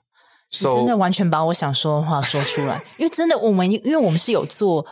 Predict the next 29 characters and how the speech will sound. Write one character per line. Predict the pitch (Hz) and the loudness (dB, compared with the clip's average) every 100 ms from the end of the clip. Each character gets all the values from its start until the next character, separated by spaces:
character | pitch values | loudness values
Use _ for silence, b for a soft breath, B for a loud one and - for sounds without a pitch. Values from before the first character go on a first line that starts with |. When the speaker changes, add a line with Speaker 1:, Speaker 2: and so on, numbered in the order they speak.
| - | -4
Speaker 2:
某 | 151 | -2
一 | 135 | 0
个 | |
事 | 143 - 175 | 0 0 0
情 | - 123 | 0 -2
的， | - | 0
我 | 160 | 0
们 | 151 160 170 | 0 0 -4
会 | - 254 | -2 -2
知 | 190 - | -2 -2
道 | 180 170 | 0 0
说， | - 160 | 0 0
诶， | 240 | -2
当 | 240 220 | 0 0
初 | 220 - 226 196 | 2 0 2 2
我 | 143 - - | 0 -2 -4
原 | 151 175 | 0 2
本 | 165 131 | 2 0
预 | 202 | 0
想 | 185 - 127 | 0 0 -2
的 | 131 | -4
最 | 131 - 202 | -4 0 0
好 | - 120 | 0 -4
结 | - | -4
果 | 131 135 | -4 -4
也 | 123 117 | -4 -4
得 | 123 120 | -4 -2
到 | 214 180 | 0 0
了， | 135 - | 0 -4